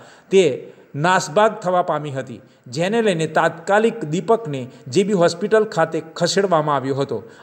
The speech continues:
આ ઘટનાની જાણ કપડવંજ ટાઉન પોલીસને થતાં પોલીસ પણ ઘટના સ્થળે પહોંચી હતી અને તપાસનો ધમધમાટ શરૂ કરી દેવામાં આવ્યો હતો. ત્યારે પોલીસ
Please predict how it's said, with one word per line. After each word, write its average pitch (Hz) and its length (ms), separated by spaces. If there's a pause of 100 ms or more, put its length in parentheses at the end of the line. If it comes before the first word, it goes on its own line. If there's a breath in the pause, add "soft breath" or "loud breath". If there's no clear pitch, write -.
આ 180 160
ઘટનાની 202 560
જાણ 156 240
કપડવંજ 196 520
ટાઉન 170 220
પોલીસને 180 460 (280)
થતાં - 580
પોલીસ 214 280
પણ 196 160
ઘટના 151 380
સ્થળે 139 260
પહોંચી 160 460
હતી 123 220
અને - 400
તપાસનો 185 540
ધમધમાટ 139 600
શરૂ 196 260
કરી 143 220
દેવામાં 131 400
આવ્યો 117 220
હતો. 139 300 (280 loud breath)
ત્યારે 151 200
પોલીસ 208 640